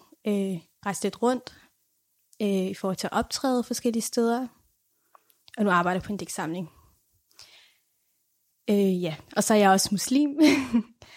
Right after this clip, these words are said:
Øhm, og har en sunni-muslimsk baggrund,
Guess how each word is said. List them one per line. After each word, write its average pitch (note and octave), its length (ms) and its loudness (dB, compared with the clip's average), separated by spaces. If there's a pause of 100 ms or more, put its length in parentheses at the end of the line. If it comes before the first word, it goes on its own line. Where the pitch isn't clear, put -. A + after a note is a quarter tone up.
(280)
Øhm, G3 680 2 (800)
og G3+ 100 2
har G3+ 120 4
en G3 60 0
sunni-muslimsk C4 800 6
baggrund, A3 520 0